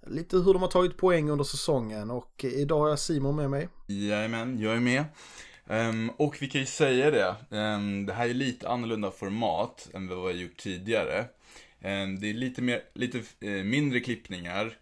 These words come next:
Speaker 2: och sen kanske att vi, vi pratar lite mer, vi kan beskriva lite mer, kanske liksom få en lite mer djup, eh, diskussion kring det hela.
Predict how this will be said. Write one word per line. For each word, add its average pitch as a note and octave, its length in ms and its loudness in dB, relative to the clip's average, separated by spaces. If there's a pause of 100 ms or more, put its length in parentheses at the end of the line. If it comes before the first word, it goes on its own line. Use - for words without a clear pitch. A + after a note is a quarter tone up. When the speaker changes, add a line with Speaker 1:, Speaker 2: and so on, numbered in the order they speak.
Speaker 2:
och G#2 140 -10
sen G#2+ 180 -6
kanske G#2+ 240 -4
att G2+ 120 -10
vi, F#2+ 220 -4
vi F#2+ 180 -8
pratar A2 360 -2
lite G#2+ 240 -6
mer, G2 160 -2
vi G2 100 -4
kan F#2+ 220 -8
beskriva G#2 460 -6
lite G2+ 280 -4
mer, F#2 440 -2 (460)
kanske G2 360 -4
liksom F#2+ 280 -8
få G#2 120 -10
en G2 60 -4
lite F#2+ 160 -10
mer G2 100 -6
djup, G#2+ 420 -4 (360)
eh, F2+ 320 -12 (120)
diskussion G#2+ 680 -2
kring F#2 260 -10
det F#2 60 -6
hela. F#2 480 -4